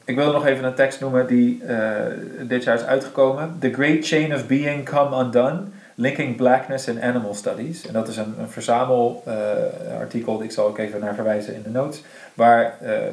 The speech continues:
dus inderdaad een parallel wordt getrokken met hoe er over dieren wordt gepraat en hoe er over zwarte mensen werd gepraat en nog steeds ook wordt gepraat. Met datzelfde taaltje van,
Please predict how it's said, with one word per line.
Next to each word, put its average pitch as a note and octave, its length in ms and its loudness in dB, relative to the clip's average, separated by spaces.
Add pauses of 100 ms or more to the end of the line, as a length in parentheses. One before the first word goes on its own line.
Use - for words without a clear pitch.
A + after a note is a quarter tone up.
dus A#2 180 -2
inderdaad C3 300 4
een B2 100 -4
parallel C3+ 320 8
wordt C3+ 160 0
getrokken B2+ 340 -2
met A#2 140 -2
hoe B2+ 140 2
er B2 100 4
over A#2 200 0
dieren C3+ 240 2
wordt A#2 160 0
gepraat A2 300 2
en A2 80 -10
hoe A#2 160 -4
er A2+ 120 -2
over A2 240 -4
zwarte A#2 300 -2
mensen G#2 420 -6
werd G#2+ 260 0
gepraat A2 400 -2
en G#2+ 100 -8
nog G#2+ 100 -8
steeds - 260 -6
ook G#2+ 160 -6
wordt A2+ 280 -2
gepraat. A2 380 0 (400)
Met B2+ 220 2
datzelfde C3 560 4
taaltje B2+ 440 2
van, A2 280 0